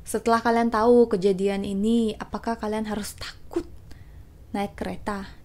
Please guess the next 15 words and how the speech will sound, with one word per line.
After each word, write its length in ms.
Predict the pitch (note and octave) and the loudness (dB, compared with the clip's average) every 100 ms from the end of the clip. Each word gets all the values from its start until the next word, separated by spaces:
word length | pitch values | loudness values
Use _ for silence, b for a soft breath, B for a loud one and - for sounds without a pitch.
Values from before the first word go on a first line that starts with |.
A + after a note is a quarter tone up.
| - | -12
di 240 | F#3+ F3+ | -8 -6
Jepang? 480 | F3+ - - F#3+ F#3 B B B B B B | -8 -10 -8 -8 -10 B B B B B B
Kalau 400 | - - A#3+ A#3+ | -6 4 4 6
menurut 400 | G#3+ G#3 G#3 F#3+ | 2 2 0 0
gue 240 | E3 F#3 G3+ | 0 2 0
sih, 400 | G#3 B3 A3 - - - - - | -2 -4 -4 -6 -14 -20 -14 -4
nggak 240 | F#3 F3 | -2 -2
apa-apa, 320 | F3+ E3+ F3+ | -6 -8 -8
naik 400 | F3 E3 F3 F3+ - | -8 -6 -6 -8 -6
aja, 400 | F#3 E3 F3+ F3 | -4 -2 -2 -2
biasa 400 | F3 F3+ - F3 | -2 -4 -2 -4
aja. 400 | F3+ F3 F#3+ F#3 B B - | -2 0 0 -2 B B -8
Soalnya 640 | - G#3+ A#3 C#4+ B3+ A#3+ | -2 2 4 6 4 4
kemungkinan 720 | C4+ C4 B3+ A#3+ A3+ C4+ B3+ | 2 4 2 0 2 2 2
kita 560 | A#3+ A3+ A3 G#3 G3+ | 0 -2 -2 0 -2